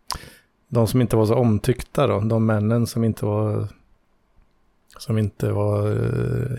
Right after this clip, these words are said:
helt omtyckta då, de fick ju kanske en då, eller, eller kanske möjligen två. <laughs> Och då var ju de, ja, de var ju lite, lite sopiga helt enkelt.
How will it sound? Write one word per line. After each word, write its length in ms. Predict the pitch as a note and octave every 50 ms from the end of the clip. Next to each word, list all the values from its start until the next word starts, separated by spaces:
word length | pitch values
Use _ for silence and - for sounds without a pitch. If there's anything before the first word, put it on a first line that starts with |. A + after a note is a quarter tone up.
| -
helt 200 | B2+ A#2+ G#2 -
omtyckta 540 | A#2+ A2+ G#2 - A2+ A2 - - - A#2+ A2+
då, 140 | A2 A2 A2
de 200 | G#2+ A2+ A2 G#2+
fick 280 | - A2+ - - -
ju 80 | B2 A#2
kanske 400 | - A#2+ A#2 G#2+ - - A2+ A2 A2
en 320 | A2 A2+ A#2 A#2 A2+ A2+
då, 180 | A2 G#2+ - A#2
eller, 340 | - - A#2+ A#2 A#2+ A#2 - - - - - - - - -
eller 220 | - B2+ G#2 G2+ G2+
kanske 380 | - A2+ G#2+ G#2 F#2+ - -
möjligen 400 | A#2 A2 A2 G#2 G2+ G2+ G#2 G#2
två. 320 | - - A2+ A2 A#2+ - - - - _ - - - - - - - - - - - - - -
<laughs> 1000 | - - - - - - - - - - - - - - - - _ _ _ _
Och 160 | - - - G#2+
då 100 | A2 G#2+
var 200 | G#2 G#2 G2+ G2+
ju 60 | G2+
de, 320 | G#2+ A#2 A#2 - - - - - - - - - - -
ja, 120 | - - - - - - - _ _ _ _ _ _ _ _ _ _ _
de 200 | - - - -
var 140 | - - -
ju 100 | - -
lite, 360 | - - - - - - - - - - - -
lite 240 | - C3 A#2 - A#2+
sopiga 340 | - - A#2 - - - -
helt 200 | - - - -
enkelt. 360 | - - B2+ - _ - -